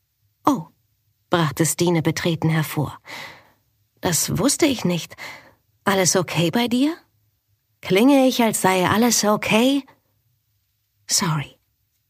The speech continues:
gab sie schnell zurück und verfluchte sich in Gedanken für ihre Blödheit.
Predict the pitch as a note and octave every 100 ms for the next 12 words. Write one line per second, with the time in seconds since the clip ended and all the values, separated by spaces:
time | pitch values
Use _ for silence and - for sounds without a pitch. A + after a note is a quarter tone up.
0 | - - - D#3 - E3+ - F3 G3 -
1 | - - - A#3 B3+ A#3 B3+ D#4 - F#3+
2 | F3+ - E3 D#3 D#3+ E3+ F#3 - E3 -
3 | D#3+ E3+ E3+ F#3 F3 - - - -